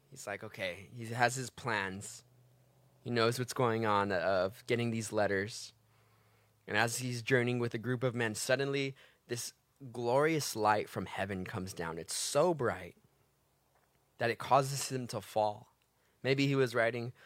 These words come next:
a donkey or something, or a horse as he was there, and he falls off the horse, and this bright light comes down. And as he falls to the ground, he hears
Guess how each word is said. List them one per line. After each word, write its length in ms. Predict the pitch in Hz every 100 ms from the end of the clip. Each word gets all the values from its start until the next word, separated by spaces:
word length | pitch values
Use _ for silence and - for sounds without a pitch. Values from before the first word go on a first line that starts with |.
| -
a 60 | -
donkey 540 | 117 110 110 113 107
or 100 | 98
something, 340 | 92 98 95 95
or 140 | 90
a 60 | 98
horse 420 | 113 113 101 98
as 140 | 90
he 80 | 98
was 180 | 98 95
there, 220 | 98 95
and 80 | 78
he 80 | 90
falls 420 | - 90 107 110
off 160 | 95 -
the 80 |
horse, 400 | 80 90 85 78
and 100 | 87
this 460 | 90 - - 123 - _
bright 440 | - 120 131 135 98
light 420 | 104 90 85 - _ _ _ _ _ _ _ _ -
comes 280 | 113 101
down. 480 | 104 98 85 87 117 - _ _ _ _ _ _ _ _ _ _ _ _ _ _ _
And 120 | 104
as 120 | 113
he 80 | 120
falls 400 | 117 110 139 151
to 60 | -
the 80 | 131
ground, 300 | 117 104 107
he 220 | 110 98
hears 460 | 120 127 120 -